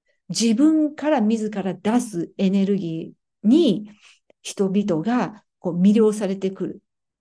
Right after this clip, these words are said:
吸い寄せられてくる。そんな感じです。ですから、リーダーシップ、二千二十四年からのライトワーカーにとって必要な二つ目のパワーが、まずは自分が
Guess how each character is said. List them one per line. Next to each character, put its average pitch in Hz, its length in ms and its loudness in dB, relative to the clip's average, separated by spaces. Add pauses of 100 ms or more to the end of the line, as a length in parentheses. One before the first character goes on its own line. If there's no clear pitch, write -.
(140)
吸 - 200 -2
い 269 60 0
寄 269 100 2
せ 254 160 -2
ら 240 100 -2
れ 185 80 -4
て 160 120 -6
く - 140 -12
る。 - 40 -12
そ - 160 -6
ん 214 40 0
な 214 100 -2
感 202 180 -4
じ 180 60 -6
で 180 80 -4
す。 180 80 -14 (280)
で 294 120 2
す 294 100 -10
か 247 120 -2
ら、 254 120 0 (240)
リ 247 220 4
ー - 20 2
ダ 254 140 4
ー 233 40 -2
シ 240 140 -4
ッ - 100 -10
プ、 185 60 -2
二 208 120 2
千 247 260 -2
二 247 160 4
十 214 180 -2
四 196 140 -2
年 226 260 -4
か 226 140 -8
ら 185 160 -4
の 233 260 -2 (640)
ラ 202 160 0
イ 208 60 -2
ト 208 100 0
ワ 208 120 0
ー - 20 -4
カ 202 100 -6
ー 175 40 -4
に 170 100 -6
と 180 100 -6
っ 170 60 -8
て 180 100 -6
必 202 260 -2
要 202 140 0
な 190 280 -4
二 277 260 -4
つ 277 180 -8
目 285 160 -2
の 240 320 0 (380)
パ 226 160 -2
ワ 170 240 -4
ー 170 40 -8
が、 214 260 -2 (300)
ま 285 240 6
ず 320 140 0
は 240 100 4
自 180 220 -2
分 202 340 0
が 214 380 -2